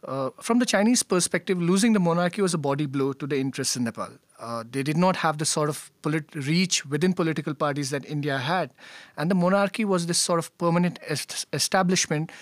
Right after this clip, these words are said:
that the Chinese were in constant touch with and directly engaging with, right? So that had gone. The second was Tibetan activism in Kathmandu was hitting close to where it was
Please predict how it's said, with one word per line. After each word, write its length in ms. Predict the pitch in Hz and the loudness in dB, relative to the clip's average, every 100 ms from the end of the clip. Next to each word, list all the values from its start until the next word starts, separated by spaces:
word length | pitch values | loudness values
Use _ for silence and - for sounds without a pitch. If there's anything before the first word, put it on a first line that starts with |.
| - - | -8 -2
that 120 | 160 | -2
the 60 | |
Chinese 400 | 175 175 180 190 | 2 2 4 4
were 100 | 185 | 2
in 140 | 180 170 | 2 0
constant 420 | 170 160 170 151 | -2 -2 -4 -4
touch 220 | 180 180 | -4 -2
with 120 | 170 - | -6 -2
and 220 | 165 196 | 0 2
directly 400 | 165 156 160 170 | 2 0 -2 -4
engaging 480 | 160 147 147 135 135 | -2 0 0 0 0
with, 320 | 180 165 - - - - _ | 0 -2 -6 -20 -20 -20 _
right? 260 | 120 185 - - - | -4 -4 -6 -16 -8
So 120 | - | 0
that 160 | 170 165 | 2 2
had 180 | 170 | 0
gone. 240 | - 120 117 - - - - - | -2 -8 -8 -20 -20 -20 -20 -8
The 80 | 147 | -2
second 500 | - 214 311 320 269 | 0 2 0 -2 -2
was 260 | 254 214 - _ - | 0 -2 -8 _ -8
Tibetan 320 | - 226 247 233 | 0 2 2 0
activism 480 | 202 220 208 208 | 0 -2 -2 0
in 80 | 196 | 0
Kathmandu 380 | 185 175 180 185 | -2 -2 0 0
was 160 | 175 - | 0 -2
hitting 260 | 165 190 | -2 -2
close 420 | - 175 185 196 - | -2 0 2 2 0
to 100 | 180 | 0
where 160 | 151 | 0
it 220 | 151 - 165 | 0 -4 -4
was 200 | 147 | -4